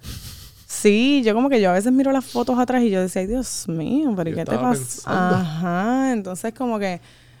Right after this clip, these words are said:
Speaker 1: y ahí ya, y como que me la estoy viviendo, no me importa. La realidad es que eso sí, no puedo abandonar los negocios ni nada. Y ahí pues lancé lo de la página de,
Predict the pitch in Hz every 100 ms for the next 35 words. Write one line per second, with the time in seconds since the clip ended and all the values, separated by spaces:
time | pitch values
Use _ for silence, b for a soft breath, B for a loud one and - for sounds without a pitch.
0 | b - 190 180 180 180 220 294 269 196
1 | 170 196 254 208 190 180 175 170 175 -
2 | 170 220 202 180 240 208 208 233 - 170
3 | 208 202 220 214 208 190 190 180 180 214
4 | 233 233 226 208 196 196 180 175 180 196
5 | 196 196 202 202 175 160 190 196 165 160
6 | 180 170 160 160 165 170 196 202 185 -
7 | 170 170 175 180 175 180 175 170 165 165
8 | 165 160